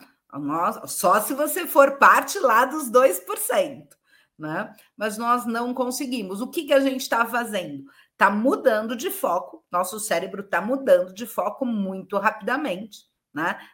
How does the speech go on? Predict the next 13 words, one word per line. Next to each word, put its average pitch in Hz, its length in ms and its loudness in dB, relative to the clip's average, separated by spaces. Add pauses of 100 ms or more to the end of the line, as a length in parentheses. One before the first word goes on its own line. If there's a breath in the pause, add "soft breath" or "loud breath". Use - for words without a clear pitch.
Dando 180 240 0
aquela 180 360 -2
sensação 269 920 -4
que - 80 -14
você 262 140 0
tá 302 180 2
fazendo 208 440 -2
aquelas 190 320 -2
duas 190 220 -8
coisas 170 360 -4
ao 175 100 -2
mesmo 170 240 -12
tempo. - 240 -18